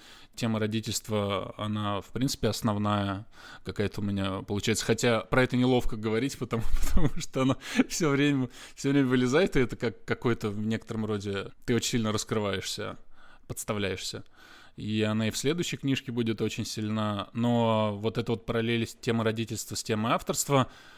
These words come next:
да, она в какой-то момент оказалась самой логичной, поэтому я за нее схватился. Поэтому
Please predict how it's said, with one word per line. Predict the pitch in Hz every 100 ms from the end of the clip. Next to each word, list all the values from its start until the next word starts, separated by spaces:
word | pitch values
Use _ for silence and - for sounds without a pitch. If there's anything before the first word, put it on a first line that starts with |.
| - -
да, | - 131 123 98 -
она | 113 120 147 156 147 139 127 123 110 _ -
в | -
какой-то | 139 175 160 127
момент | 135 143 123 - - - - - _ -
оказалась | 131 139 123 143 127 123 - -
самой | - - 135 127 120 117 110 98
логичной, | 127 123 120 151 - 147 120
поэтому | 120 123 127 123
я | 120
за | 117
нее | 117 117
схватился. | - 120 131 107 - 95 - -
Поэтому | - 120 127 120 117